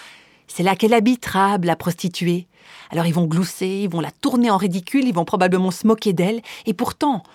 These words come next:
le fait qu'elle ait mis ce cordon rouge à la fenêtre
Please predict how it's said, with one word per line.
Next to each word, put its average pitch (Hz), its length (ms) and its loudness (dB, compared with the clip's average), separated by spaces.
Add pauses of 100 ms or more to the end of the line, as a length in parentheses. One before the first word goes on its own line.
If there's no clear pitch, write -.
(200)
le 170 160 0
fait 302 480 -4
qu'elle 165 200 -2
ait 175 60 4
mis 254 240 4
ce - 160 -4
cordon 175 340 -2
rouge 208 400 0
à 156 80 -4
la 151 100 -4
fenêtre - 540 -8